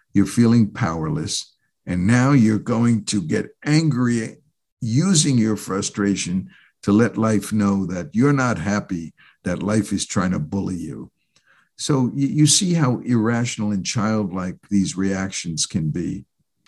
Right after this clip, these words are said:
And sometimes, you know, when a person frustrates us,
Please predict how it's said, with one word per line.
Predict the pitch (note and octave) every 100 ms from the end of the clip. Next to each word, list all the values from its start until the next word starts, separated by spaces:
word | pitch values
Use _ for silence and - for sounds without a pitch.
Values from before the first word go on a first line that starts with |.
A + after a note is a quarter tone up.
| - _
And | B2
sometimes, | - F#3+ C#4 D#3 B2+ - -
you |
know, | C3+
when | A2+ - B2+ B2
a |
person | A2 - F3+ - G#2+
frustrates | G2 - G2 - - F2 D2+ -
us, | D2+ D2 - -